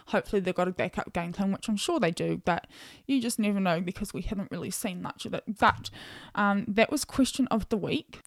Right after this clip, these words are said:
I wanna talk about a kind of big headline that's been kind of going around in the rugby space here in New Zealand, um, and potentially maybe overseas as well, but I wanna talk about the Ranfurly Shield. For those of you who don't know, the Ranfurly Shield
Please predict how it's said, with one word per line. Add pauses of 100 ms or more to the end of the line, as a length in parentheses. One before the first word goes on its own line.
I
wanna
talk
about (460)
a
kind
of
big
headline
that's
been
kind
of
going
around
in
the
rugby
space
here
in
New
Zealand, (420)
um, (120)
and
potentially
maybe (320)
overseas
as
well,
but
I
wanna
talk
about
the
Ranfurly
Shield. (300)
For
those
of
you
who
don't
know,
the
Ranfurly
Shield